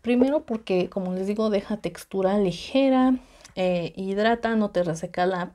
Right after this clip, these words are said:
piel, cubre. Cuando te la aplicas se siente muy natural en tu día a día. Entonces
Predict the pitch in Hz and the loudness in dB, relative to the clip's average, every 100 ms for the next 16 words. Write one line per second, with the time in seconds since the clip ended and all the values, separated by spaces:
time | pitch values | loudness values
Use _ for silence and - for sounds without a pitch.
0 | _ 254 254 240 247 - - - _ 285 | _ 2 4 4 2 0 -20 -20 _ 2
1 | 294 277 262 254 247 208 180 185 185 180 | 4 4 4 4 2 -2 -2 0 0 2
2 | 180 202 214 214 185 185 185 196 214 240 | 0 -4 -4 -4 -6 -8 -4 -2 0 2
3 | 240 233 208 185 180 175 185 185 180 170 | 2 2 0 -2 0 0 0 -2 -4 -2
4 | 175 180 175 190 247 - - - 196 196 | 0 0 0 -2 -4 -12 -20 -10 -6 -4
5 | 190 202 196 - | -4 -2 -4 -4